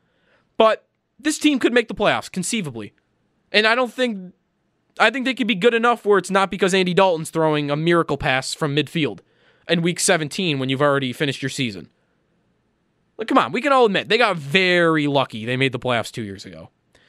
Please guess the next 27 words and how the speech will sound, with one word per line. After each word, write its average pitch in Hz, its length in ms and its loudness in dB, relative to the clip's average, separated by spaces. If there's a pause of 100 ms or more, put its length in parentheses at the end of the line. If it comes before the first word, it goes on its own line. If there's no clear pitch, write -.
(140)
They 165 140 2
got 120 340 -2
blown 165 380 2
out 208 200 0
by 185 160 0
good 156 260 -4
teams, 113 520 -12 (1000)
and 127 280 -2
they 185 580 2 (360)
got 156 160 2
a 165 60 0
miracle. 175 420 0 (2500)
This 233 280 2
year, 220 360 4 (220)
I 185 100 2
think 190 180 0
they 196 120 4
have 185 180 0
the 156 120 -4 (180)
capability 160 720 0 (200)
of 156 160 2
making 160 400 -2
it 196 220 0
and 156 320 -2
making 160 240 0
it 127 100 -4
comfortably. 101 540 -6